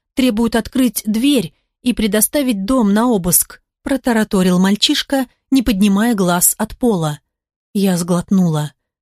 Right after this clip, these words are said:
«Куда бежать сейчас?» «Вам надо уходить. Я помогу вам скрыться, пока не придумаем, что можно сделать». Начальник охраны был собран и решителен.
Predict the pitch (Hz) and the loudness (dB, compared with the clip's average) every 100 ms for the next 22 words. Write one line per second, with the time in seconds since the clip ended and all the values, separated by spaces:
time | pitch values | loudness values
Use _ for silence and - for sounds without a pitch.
0 | _ _ - 220 185 208 175 160 151 170 | _ _ -6 -2 0 0 0 -2 -2 -2
1 | 151 - - - 170 - 185 147 - - | -4 -6 -4 -4 -2 -2 -2 0 0 0
2 | _ _ _ _ _ _ _ _ - 160 | _ _ _ _ _ _ _ _ -6 0
3 | 156 160 165 165 165 - 180 160 156 - | 2 2 2 0 -2 -2 -4 -2 -4 -2
4 | - - _ _ _ _ 185 180 185 180 | -4 -6 _ _ _ _ -2 0 2 0
5 | 180 180 175 160 - 233 196 - - 147 | 2 0 0 -2 -2 -2 0 0 0 -2
6 | 143 - _ _ 175 185 175 160 160 170 | -6 -10 _ _ -2 0 0 0 0 2
7 | 208 214 208 - - 233 - 170 165 156 | 2 4 2 0 0 -2 0 0 0 0
8 | 165 165 160 190 160 139 - - _ _ | 0 0 0 0 0 -4 -4 -6 _ _
9 | _ 240 226 233 208 202 202 - 226 214 | _ -2 0 2 2 0 -2 -2 0 2
10 | 202 202 175 - 170 165 180 196 202 190 | 2 0 0 0 -2 0 -2 0 0 2
11 | 196 262 - 160 151 | 0 -2 -2 -2 -2